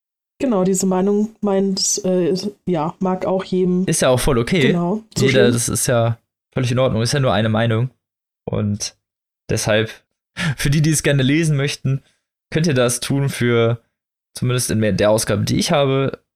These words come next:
Speaker 2: für vierundzwanzig Euro beziehungsweise acht Euro als E-Book.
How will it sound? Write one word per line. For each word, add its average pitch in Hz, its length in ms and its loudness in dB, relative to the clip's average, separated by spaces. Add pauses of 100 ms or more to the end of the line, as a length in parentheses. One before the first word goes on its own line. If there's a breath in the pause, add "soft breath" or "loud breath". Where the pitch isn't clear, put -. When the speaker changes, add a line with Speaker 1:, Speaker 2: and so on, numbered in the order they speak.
(220)
Speaker 2:
für 120 100 -4
vierundzwanzig 120 640 -2
Euro 165 540 0
beziehungsweise 110 800 -2
acht - 260 -4
Euro 107 260 0
als 85 200 0
E-Book. - 560 -6